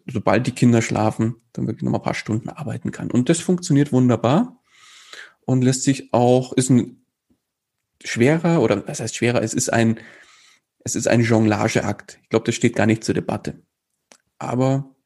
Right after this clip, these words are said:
der Vorteil ist eben, dass man sich eben nebenberuflich ohne große, wie soll ich sagen,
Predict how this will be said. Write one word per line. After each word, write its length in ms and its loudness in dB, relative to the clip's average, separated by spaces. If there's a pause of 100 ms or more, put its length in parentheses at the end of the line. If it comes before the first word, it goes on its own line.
(100)
der 80 -4
Vorteil 400 2
ist 120 -2
eben, 220 2
dass 160 0
man 140 0
sich 180 -4
eben 240 -4
nebenberuflich 960 0 (460)
ohne 320 4
große, 920 0 (1600)
wie 160 -12
soll 180 -6
ich 80 -6
sagen, 360 0